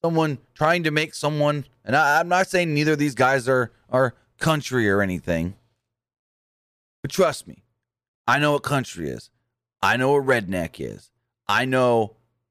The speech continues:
that this isn't it. I've been in plenty of bars. I've been not in, but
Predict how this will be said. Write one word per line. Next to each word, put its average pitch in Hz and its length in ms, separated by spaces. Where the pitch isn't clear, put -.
that 104 120
this 113 240
isn't 95 300
it. 76 180
I've 123 140
been 120 160
in 98 180
plenty 139 540
of 180 120
bars. 104 520
I've 110 220
been 107 400
not 151 260
in, 170 300
but 117 180